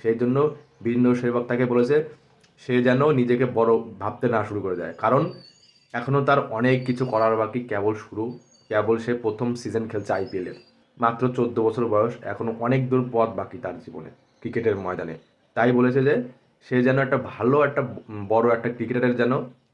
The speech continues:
পরামর্শ নিয়ে ক্রিকেট খেলা শুরু, মানে, ক্রিকেট যেন খেলে, যেমন বিরাট কোহলির মতো প্লেয়ারের পরামর্শ তিনি নিতে বলেছেন, বীরেন্দ্র সেহবাগ এরকম কথা বলেছেন। তাই আমরা দেখতে পেলাম যে কালকের ম্যাচে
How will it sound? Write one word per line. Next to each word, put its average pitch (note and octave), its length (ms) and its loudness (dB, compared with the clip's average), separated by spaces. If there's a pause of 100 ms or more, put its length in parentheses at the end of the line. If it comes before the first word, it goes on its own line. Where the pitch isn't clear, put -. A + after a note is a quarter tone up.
(600)
পরামর্শ A2+ 340 2 (120)
নিয়ে C3 140 0
ক্রিকেট - 240 -4
খেলা G#2+ 200 -2
শুরু, F#2+ 120 -6 (140)
মানে, G2 120 -4 (120)
ক্রিকেট A#2 260 -4
যেন A2 100 2 (100)
খেলে, F#2 160 -2 (100)
যেমন G#2+ 140 0 (380)
বিরাট A#2+ 240 4
কোহলির B2+ 240 2
মতো A#2+ 200 0
প্লেয়ারের A#2+ 360 2
পরামর্শ A2 260 0 (100)
তিনি G#2 180 -4
নিতে F#2 200 -6
বলেছেন, E2+ 320 -8
বীরেন্দ্র F#2+ 300 -4
সেহবাগ F#2 240 -6
এরকম F2+ 260 -6
কথা F2 200 -6
বলেছেন। E2+ 240 -8 (640)
তাই A2+ 180 2
আমরা C3+ 120 2 (100)
দেখতে B2 240 0
পেলাম C#3 240 4
যে D3 80 4 (540)
কালকের A#2 380 2
ম্যাচে A2 200 0